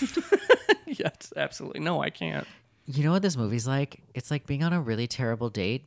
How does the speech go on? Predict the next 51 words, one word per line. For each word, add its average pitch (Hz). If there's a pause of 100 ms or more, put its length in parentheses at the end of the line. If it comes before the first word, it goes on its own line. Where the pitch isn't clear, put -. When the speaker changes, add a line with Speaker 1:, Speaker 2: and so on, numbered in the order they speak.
Speaker 2:
and 107
the 110
date 104
keeps 120
taking 117
you 107
to 104
really 98
amazing 104
parties 101
and 101
then 95
making 95
you 87
leave. 80
<laughs> - (680)
Speaker 1:
Yes. - (380)
And 220
then 247
showing 262
you 247
shit. 214
Like, 214 (340)
I 185
have 220
this 226
whole 214
thing 185
about 147
Julius. 131
Like, 147
I 175
just, 202
I 185
ship, - (160)
I 190
really 160
ship 147
Eva 127
and 113
Julius. -
Like, 143
I 156
want 135
Speaker 2:
Mm, -
Speaker 1:
them 123
to 98
Speaker 2:
yeah. 95
Speaker 1:
get 95
together. 113
Julius, 214